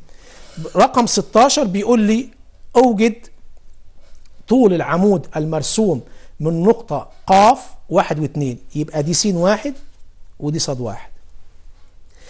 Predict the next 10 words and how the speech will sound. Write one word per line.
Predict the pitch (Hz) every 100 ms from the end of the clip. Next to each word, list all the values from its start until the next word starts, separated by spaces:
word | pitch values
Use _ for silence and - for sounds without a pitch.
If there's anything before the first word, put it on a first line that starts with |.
| - - -
إلى | 226
المستقيم | 240 214 208 240 - 240 285 339 - - - - - - - - - -
ستة | - - 262 -
س | 208 - 220 240
زائد | 196 147 156
تمانية | - 147 190 180
صاد | 165 180 190 226 - -
زائد | 135 185 147
أربعة. | 131 123 113
مترتبة؟ | 143 - 170 - 262 330